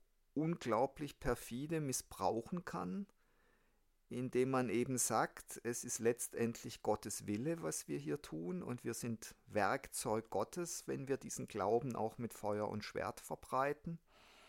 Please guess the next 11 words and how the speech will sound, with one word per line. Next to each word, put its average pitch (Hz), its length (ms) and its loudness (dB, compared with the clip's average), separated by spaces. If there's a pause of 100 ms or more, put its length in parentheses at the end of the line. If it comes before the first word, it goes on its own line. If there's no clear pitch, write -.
(1000)
Und 135 420 2
dem 131 240 6
in 143 200 -2
die 135 120 2
Hände 139 380 2
gespielt 160 920 -4
hat 127 160 0
natürlich 127 560 0
einerseits, 160 1000 4
dass 123 260 0
es - 320 -4